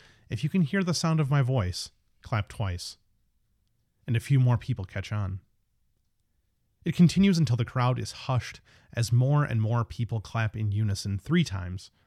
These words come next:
then four times. It's an effective way to gather the attention of a crowd without having to be the loudest one in the room,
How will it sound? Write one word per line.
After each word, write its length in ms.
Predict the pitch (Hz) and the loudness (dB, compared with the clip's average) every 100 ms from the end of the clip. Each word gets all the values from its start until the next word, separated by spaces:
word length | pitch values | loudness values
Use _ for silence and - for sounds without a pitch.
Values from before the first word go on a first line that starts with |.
| _ _ _ | _ _ _
then 220 | 127 147 | 0 2
four 220 | 156 113 202 | 2 0 -2
times. 420 | 90 85 95 - _ _ _ _ _ _ _ _ _ _ | -4 -8 -10 -14 _ _ _ _ _ _ _ _ _ _
It's 180 | - - | -8 0
an 60 | 151 | 0
effective 420 | - 180 175 120 | 2 0 0 2
way 100 | 120 | 2
to 60 | |
gather 340 | 113 117 113 120 | 4 4 4 4
the 140 | 110 | 2
attention 400 | 95 120 113 - | 0 -2 -2 -2
of 80 | 101 | -6
a 20 | |
crowd 420 | 95 - 156 117 117 | -4 2 4 4 2
without 320 | 113 127 123 | 2 0 0
having 260 | 113 110 | 0 0
to 60 | 107 | 0
be 120 | 101 | 0
the 80 | 95 | -2
loudest 400 | 98 95 101 - | -4 -4 -4 -4
one 80 | 98 | -4
in 60 | |
the 80 | 98 | -2
room, 340 | 98 131 110 | 2 2 2